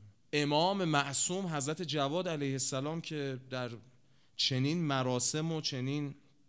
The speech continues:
جلساتی، خب ما، اه، چشم امید به یک گوشه نگاه ایشون داریم،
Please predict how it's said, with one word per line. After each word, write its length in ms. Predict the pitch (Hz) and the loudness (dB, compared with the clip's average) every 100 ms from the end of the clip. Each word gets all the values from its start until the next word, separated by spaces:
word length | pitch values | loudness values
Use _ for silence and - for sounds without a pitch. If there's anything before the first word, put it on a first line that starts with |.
| _ _ - - | _ _ -20 -8
جلساتی، 920 | 120 131 120 120 - 131 143 160 - 185 | 0 0 2 0 0 0 -2 -6 -8 -10
خب 220 | 165 127 104 | -8 -8 -4
ما، 400 | 127 156 185 196 - - - - - - - | -2 -2 -4 -10 -18 -20 -20 -20 -20 -20 -8
اه، 400 | 107 101 95 95 98 - - - - - - - - _ - _ - - - _ _ - - - - - - - - - - | -4 -4 -4 -8 -14 -20 -20 -20 -20 -20 -20 -20 -20 _ -20 _ -20 -20 -20 _ _ -20 -20 -20 -20 -20 -20 -20 -20 -20 -6
چشم 580 | - - 127 - 135 127 | 0 2 2 2 0 -2
امید 520 | 127 127 151 180 160 | -2 0 0 -2 -4
به 120 | 135 131 | -4 -2
یک 520 | 143 170 - - - - _ - - - - - - - - - - - | -2 -4 -8 -12 -12 -20 _ -20 -20 -20 -20 -20 -20 -20 -20 -20 -20 -12
گوشه 360 | 135 127 165 | -8 -6 -6
نگاه 540 | 175 151 131 139 165 180 | -6 -8 -10 -10 -12 -14
ایشون 460 | 175 139 - 196 | -16 -16 -18 -20
داریم، 300 | 190 127 101 | -18 -18 -20